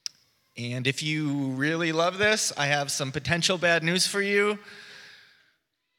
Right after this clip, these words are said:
It's probably not Scripture. <laughs> Um, as in, uh, it, it probably wasn't written by John, and in your Bible, it probably says that much. There's probably a little footnote that says,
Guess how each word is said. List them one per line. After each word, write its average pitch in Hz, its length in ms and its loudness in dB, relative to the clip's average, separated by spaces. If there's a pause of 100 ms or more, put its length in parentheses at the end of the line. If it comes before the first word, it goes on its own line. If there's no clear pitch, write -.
(200)
It's 143 140 -4
probably 185 380 4
not 170 200 4
Scripture. 113 480 0 (180)
<laughs> 202 140 2 (400)
Um, 143 540 0
as 160 320 6
in, 165 380 6
uh, 147 680 0 (840)
it, 170 400 2
it 165 380 2
probably 170 460 2
wasn't 151 340 2
written 143 360 0
by 139 220 2
John, 131 640 0
and 131 380 0
in 151 160 0
your 147 140 2
Bible, 135 480 2
it 123 120 -4
probably 127 440 -4
says 127 320 -4
that 139 180 0
much. 139 340 -2
There's 117 160 -6
probably 127 340 -2
a 127 40 0
little 131 200 -4
footnote 147 600 0 (380)
that 127 220 2
says, 131 680 4